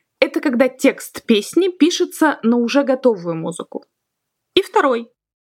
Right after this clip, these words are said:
Когда композитор пишет музыку на готовый текст песни или стихотворения. Специально делаю здесь это разделение. О том, чем они различаются, расскажу в следующем выпуске.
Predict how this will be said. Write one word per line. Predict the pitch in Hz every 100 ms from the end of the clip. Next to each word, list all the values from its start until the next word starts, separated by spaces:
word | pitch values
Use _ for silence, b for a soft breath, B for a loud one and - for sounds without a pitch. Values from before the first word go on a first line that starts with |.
| _ -
Когда | 240 339
композитор | 339 254 247 247 381 -
пишет | 277 247 185 226
музыку | 359 415 403 359 -
на | 208 262
готовый | 320 233 269 269 240
текст | - - - -
песни | 339 392 349 311
или | 233 262 285
стихотворения. | - 269 262 247 226 175 165 - - _ _ _ _ _ _
Специально | - 269 - 320 254 190
делаю | 180 285 349 226
здесь | 190 277 - -
это | 208 226
разделение. | 226 226 220 208 165 - - _ _ _ _ _
О | -
том, | - 311
чем | 294 294 269
они | 254
различаются, | 254 247 262 - 427 392 - 220
расскажу | - - 240 339
в |
следующем | - 302 214 214 202
выпуске. | 175 170 165 - -